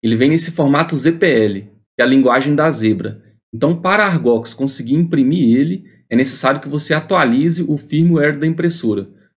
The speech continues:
Para fazer isso, é necessário uma assistência técnica autorizada. Depois que o firmware da impressora é atualizado, automaticamente aparece uma nova impressora aqui nas configurações do seu computador,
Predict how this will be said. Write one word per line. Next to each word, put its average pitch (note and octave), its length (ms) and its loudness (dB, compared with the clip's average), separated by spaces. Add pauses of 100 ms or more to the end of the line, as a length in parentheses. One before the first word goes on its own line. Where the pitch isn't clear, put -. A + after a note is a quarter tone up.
(140)
Para B2 100 2
fazer C#3+ 260 2
isso, D3 440 2
é C3 100 -2
necessário C#3+ 720 0
uma C#3+ 220 -2
assistência D3+ 460 -6
técnica D3+ 400 -2
autorizada. B2 760 -4 (260)
Depois D#3+ 300 2
que F#3+ 80 -4
o - 20 0
firmware C3+ 480 2
da A2+ 80 -2
impressora A2+ 720 -2
é A2 100 0
atualizado, B2 800 0 (300)
automaticamente C#3 720 0
aparece C#3+ 380 -2
uma C3+ 120 2
nova C3+ 300 2
impressora D3 480 0
aqui A#2+ 200 -4
nas B2+ 180 -4
configurações A2+ 680 -6
do G#2+ 60 -14
seu A2+ 140 -10
computador, A2+ 680 -2